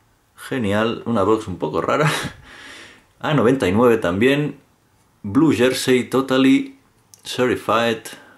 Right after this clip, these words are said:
para los Thunder. Se la lleva J M M Kai. Y el red parallel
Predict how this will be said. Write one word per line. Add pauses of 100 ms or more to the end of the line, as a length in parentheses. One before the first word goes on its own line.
(120)
para
los
Thunder. (360)
Se
la
lleva
J
M
M
Kai.
Y
el
red
parallel